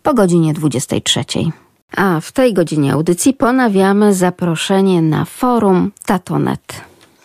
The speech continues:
Zaangażowany i solidarny. Jak wyznaczać ojcowskie priorytety?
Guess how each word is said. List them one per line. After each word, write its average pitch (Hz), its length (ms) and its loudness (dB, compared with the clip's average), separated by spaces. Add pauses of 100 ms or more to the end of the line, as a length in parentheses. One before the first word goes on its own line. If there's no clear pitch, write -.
(560)
Zaangażowany 180 1000 0
i 185 260 2
solidarny. 156 800 -2
Jak 214 360 0
wyznaczać 190 720 0
ojcowskie 165 600 -4
priorytety? - 800 -6